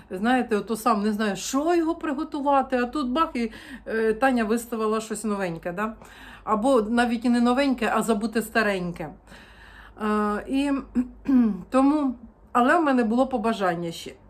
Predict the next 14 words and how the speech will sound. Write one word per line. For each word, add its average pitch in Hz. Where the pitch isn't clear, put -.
<clears throat> -
М, 196
було 233
побажання 226
ось 202
у 202
глядачки, 208
що -
якщо 226
можна, 262
зробити 220
окремий 233
плейлист. 202
<clears throat> -